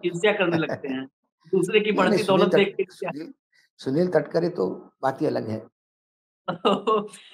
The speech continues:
Speaker 1: खैर, ये कहानी कुल मिला के ऐसी है कि रथ एक है और रथ में तीन घोड़े हैं, तीनों घोड़े एक दूसरे गिराने की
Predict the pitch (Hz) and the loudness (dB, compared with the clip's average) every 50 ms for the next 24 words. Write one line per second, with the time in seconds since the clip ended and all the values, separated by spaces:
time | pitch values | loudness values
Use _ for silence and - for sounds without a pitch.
0 | - _ - 254 294 320 339 - - - - - 262 320 320 - 302 247 254 285 | -12 _ 4 4 6 6 4 0 -4 -12 -6 0 2 2 4 4 4 6 6 6
1 | 320 349 359 359 359 339 339 339 330 330 339 330 339 339 302 302 277 - - 339 | 6 4 4 4 4 2 4 6 6 6 6 6 6 6 6 6 4 2 4 4
2 | 339 339 339 349 294 311 339 349 339 - 294 302 311 330 320 320 - - - 269 | 4 4 2 0 2 4 2 2 2 -2 0 2 2 2 2 0 -2 -6 -6 -6
3 | - - - - - - - - - 294 294 285 285 320 320 - 269 330 339 349 | -6 -10 -16 -20 -20 -20 -20 0 4 6 6 6 6 2 2 2 0 -2 -2 0
4 | - 311 339 359 359 320 269 262 285 277 302 302 285 - - - - - - _ | 4 4 6 6 6 6 6 8 10 10 10 8 8 6 2 -2 -6 -12 -18 _
5 | _ _ _ _ _ _ 311 302 311 339 359 359 - 269 254 269 294 320 339 339 | _ _ _ _ _ _ 4 4 6 6 6 6 6 6 6 6 6 6 6 4
6 | 330 320 262 311 294 277 302 320 320 302 302 294 277 277 277 285 311 311 | 4 2 0 -2 -4 0 0 0 0 2 4 6 6 6 8 6 4 2